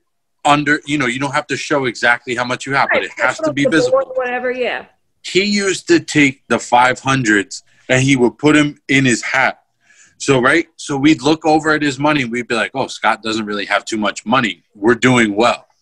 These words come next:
Speaker 1: right? 'Cause we always wanted to beat him 'cause he's a sore winner,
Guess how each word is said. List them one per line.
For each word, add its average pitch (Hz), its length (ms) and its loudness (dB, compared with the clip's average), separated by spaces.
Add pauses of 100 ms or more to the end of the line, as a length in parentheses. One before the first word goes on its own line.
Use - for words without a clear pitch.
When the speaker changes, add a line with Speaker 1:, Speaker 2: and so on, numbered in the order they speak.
(100)
Speaker 1:
right? 110 280 0
'Cause 139 220 0
we 170 100 6
always 170 220 4
wanted 156 220 -2
to - 100 -20
beat 131 140 0
him 101 200 -6
'cause 104 200 -6
he's 110 260 -8
a 104 60 -4
sore 123 420 -2
winner, 95 320 -6